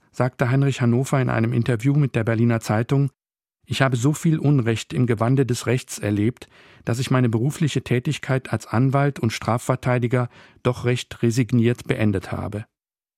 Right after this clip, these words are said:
Man darf ihn sich aber nicht als einen resignierten oder gar verbitterten Menschen vorstellen. Heinrich Hannover war ein Familienmensch, Vater von sechs Kindern. Ein Mann, der schon in den fünfziger Jahren die Vaterrolle anders als damals üblich zu interpretieren verstand.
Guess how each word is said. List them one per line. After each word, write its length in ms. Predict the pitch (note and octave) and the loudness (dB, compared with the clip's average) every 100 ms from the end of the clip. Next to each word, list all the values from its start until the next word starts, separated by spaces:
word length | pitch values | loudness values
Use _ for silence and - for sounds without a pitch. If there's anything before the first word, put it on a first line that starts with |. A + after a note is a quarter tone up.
| _ _ _ _ - | _ _ _ _ -2
Man 200 | B2+ D3 | 2 4
darf 200 | E3+ F#3+ | 2 2
ihn 160 | F3+ E3+ | 2 2
sich 280 | E3+ - | 0 0
aber 160 | C3+ C3+ | 0 2
nicht 240 | C#3+ - C#3+ | 0 -2 -2
als 200 | C#3+ - | -2 0
einen 260 | B2 B2 | 2 2
resignierten 840 | A#2+ A#2+ B2 B2 C3+ - D#3 D#3 E3 | 2 0 2 2 0 0 0 2 0
oder 220 | C3 A#2+ | -2 0
gar 160 | B2 | 0
verbitterten 540 | - A#2+ B2 C3 - A#2 | 0 -2 0 -2 0 2
Menschen 360 | A2+ A2+ G2+ | 2 0 -2
vorstellen. 680 | - G2 - F#2+ G2 G#2+ B2+ _ _ _ - | -4 -8 -6 -8 -8 -8 -10 _ _ _ -2
Heinrich 320 | C#3 D3 - | 0 0 0
Hannover 460 | C#3+ C#3 D3 D#3+ C3+ | 2 2 0 0 0
war 120 | C3 | 0
ein 160 | C#3 | 0
Familienmensch, 920 | B2+ C3+ B2 C3 A#2+ F#2+ F2 F2 - _ - - _ | 0 2 2 2 2 0 -2 -4 -8 _ -20 -20 _
Vater 320 | - B2 D#3+ | -2 0 0
von 200 | C#3+ C#3 | 2 2
sechs 320 | B2+ C3+ - - | 2 -2 -6 0
Kindern. 480 | C3 B2 F2+ G#2 _ _ _ - | 2 2 -2 -6 _ _ _ -2
Ein 200 | A#2 A#2 | 2 2
Mann, 340 | C3 F3+ G3+ - - C3 | 4 2 0 -8 -4 -2
der 100 | B2+ | 2
schon 180 | C#3 | 0
in 120 | C#3+ B2 | 2 0
den 140 | A#2+ | 0
fünfziger 520 | - D#3+ - D3+ C3+ | 2 0 0 -2 0
Jahren 400 | A#2+ A#2 D3 D3+ | 2 0 2 2
die 80 | B2+ | 0
Vaterrolle 720 | - A#2+ D#3 C3 C#3 C#3 C#3 | 0 -2 0 0 2 2 2
anders 340 | B2+ C#3+ C#3 - | 0 0 -2 -4
als 220 | B2+ - | -8 -2
damals 400 | A#2+ B2 A#2+ - | 0 0 -2 -2
üblich 460 | B2 - C3+ - - | -4 -2 -4 -4 -6
zu 140 | C#3 | -2
interpretieren 760 | C3+ C3+ - C#3+ - A#2+ G2+ | 0 -2 -2 -2 0 0 0
verstand. 560 | G#2 G2+ - G2 A2 | -2 -8 -6 -8 -10